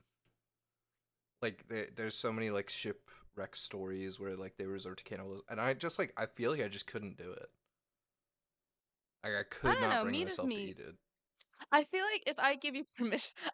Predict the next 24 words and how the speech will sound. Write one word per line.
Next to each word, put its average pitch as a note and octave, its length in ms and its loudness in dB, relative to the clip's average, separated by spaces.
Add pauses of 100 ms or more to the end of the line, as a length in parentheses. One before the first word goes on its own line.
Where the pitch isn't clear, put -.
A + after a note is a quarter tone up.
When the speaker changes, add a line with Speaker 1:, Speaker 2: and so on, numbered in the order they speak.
Speaker 2:
I'm E4 140 2
saying F4 420 2
meat C#4+ 200 6
is A#3 180 2
meat. A3+ 240 2
Please D4+ 460 0
do C#4 100 0
not. B3 140 0
I'm C4+ 160 2
not E4 180 6
a F#4 60 8 (180)
cannibal. D4 420 8 (880)
Speaker 1:
<laughs> - 120 2 (2000)
Speaker 2:
Right D4+ 200 8
after G#4+ 180 0
saying E4 300 2
cannibalism A4 600 0
is C4+ 120 -6
bad, G3+ 280 0
but G#3 160 -6
meat C4+ 320 -6
is C#4 140 -8
meat, B3+ 300 -4
honestly. F4+ 400 -4